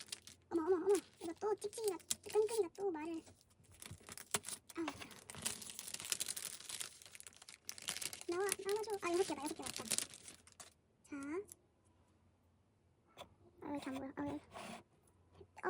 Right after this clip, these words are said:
햇-, 햇빛이란다. 불빛. <laughs> 불빛, 정신 차려, 불빛이야, 이거는. 짠.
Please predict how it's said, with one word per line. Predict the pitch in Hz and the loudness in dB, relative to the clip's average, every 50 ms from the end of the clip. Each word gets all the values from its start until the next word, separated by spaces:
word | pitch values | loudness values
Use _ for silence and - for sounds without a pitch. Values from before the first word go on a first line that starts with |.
| 381 370 | 4 4
햇-, | 427 - - - | 2 -2 -6 -8
햇빛이란다. | - - 403 403 311 262 247 - 220 - | -2 0 2 4 4 2 0 -2 0 4
불빛. | 359 359 - 415 392 - | 4 4 6 6 4 4
<laughs> | - - - 381 415 - - - - - - - | 4 4 6 8 8 8 6 2 -6 -14 -4 0
불빛, | - 359 - 339 - | 0 2 2 4 4
정신 | 302 302 302 370 359 | 6 8 8 8 8
차려, | 381 370 302 | 8 6 2
불빛이야, | - 294 285 - 330 285 294 262 247 262 262 | 4 2 2 2 2 2 2 0 -2 -4 -6
이거는. | - 262 254 247 262 240 220 - - - - - - - - - _ _ _ - - - - _ - - _ - _ - - - - _ - - | -6 -2 0 0 0 0 -2 -6 -16 -20 -20 -20 -20 -20 -20 -20 _ _ _ -20 -20 -20 -20 _ -20 -20 _ -20 _ -20 -20 -20 -20 _ -16 -6
짠. | - 392 381 381 381 381 381 381 381 | 0 4 6 6 8 8 6 6 4